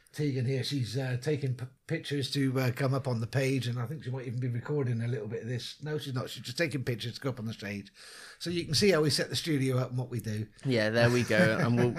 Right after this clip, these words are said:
Speaker 1: <laughs>
Speaker 2: I've promised her an Instagram link in the, in the description for that one. Um,
Speaker 1: Excellent.
Speaker 2: so you can go and follow her. She doesn't post anything interesting, but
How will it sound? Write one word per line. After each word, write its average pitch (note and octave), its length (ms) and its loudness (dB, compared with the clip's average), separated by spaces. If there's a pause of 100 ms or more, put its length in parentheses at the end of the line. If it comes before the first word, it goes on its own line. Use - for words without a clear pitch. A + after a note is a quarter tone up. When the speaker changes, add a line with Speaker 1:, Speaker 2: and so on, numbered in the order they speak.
(120)
Speaker 1:
<laughs> C#3 120 -6
Speaker 2:
I've A#2 260 -2
promised A#2+ 380 0
her A2 200 2
an A2 100 0
Instagram G#2+ 500 -2
link G#2+ 300 -4
in G#2+ 140 -2
the, G#2 260 -2 (680)
in G#2+ 140 -4
the G#2 80 -4
description G#2 600 -4
for - 120 -10
that F#2 140 -4
one. G2+ 300 -10 (440)
Um, G2+ 160 -4
Speaker 1:
Excellent. G#2 220 -8
Speaker 2:
so A2 40 -4
you G#2+ 160 -4
can A#2+ 120 -6
go G#2+ 180 -2
and G#2 100 -6
follow G2+ 240 -4
her. G2+ 280 -6
She G#2 200 -8
doesn't G#2 360 -6
post G2 300 -8
anything G2 320 -8
interesting, G2 680 -6
but F2+ 240 -12